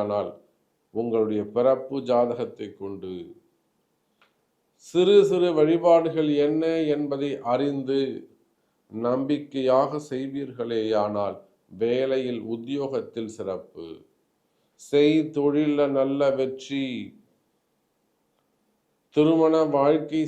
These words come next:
சிறப்பு மகிழ்ச்சி, ஆண் பெண் கணவன் மனைவி காதலர்கள் பிரிந்த ஆண் பெண் உறவுகள் மீண்டும் ஒன்று சேரும். எனக்கு இவரு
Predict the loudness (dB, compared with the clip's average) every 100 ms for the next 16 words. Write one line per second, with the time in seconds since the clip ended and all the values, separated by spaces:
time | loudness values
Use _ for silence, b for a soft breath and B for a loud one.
0 | -2 0 0 -2 -4 -4 -2 -4 -2 -4
1 | -6 -6 -4 -2 -6 -10 -18 _ _ _
2 | _ _ _ _ _ _ _ _ _ _
3 | _ _ -2 2 2 2 0 0 0 -2
4 | 0 2 2 0 0 0 0 0 0 -2
5 | -8 -18 _ _ -4 -2 0 0 0 0
6 | -2 -4 -4 -2 -2 -2 0 2 4 2
7 | -2 -16 -6 0 0 0 -2 0 0 2
8 | 2 2 -2 -4 -6 -8 -8 -8 -6 -6
9 | -8 -10 -10 -8 -8 -10 -14 -18 _ _
10 | _ _ _ _ _ _ _ _ _ -10
11 | -6 -4 -4 -4 0